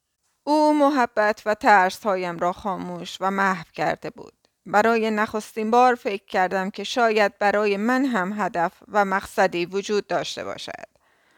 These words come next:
در آن جاده زندگی که می‌راندم،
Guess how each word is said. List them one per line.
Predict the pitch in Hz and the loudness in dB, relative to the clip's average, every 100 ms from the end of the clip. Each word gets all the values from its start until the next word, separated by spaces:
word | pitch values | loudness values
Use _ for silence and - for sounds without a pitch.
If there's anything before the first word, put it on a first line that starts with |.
| _ _ - | _ _ -4
در | 208 | 0
آن | 254 285 | 2 2
جاده | 262 262 247 269 262 285 | 2 2 0 -4 -4 -4
زندگی | 254 233 226 220 220 226 214 | -4 -4 -4 -6 -8 -10 -8
که | 233 | -8
می‌راندم، | 190 185 180 185 190 208 202 208 | -6 -4 -4 -4 0 2 2 -2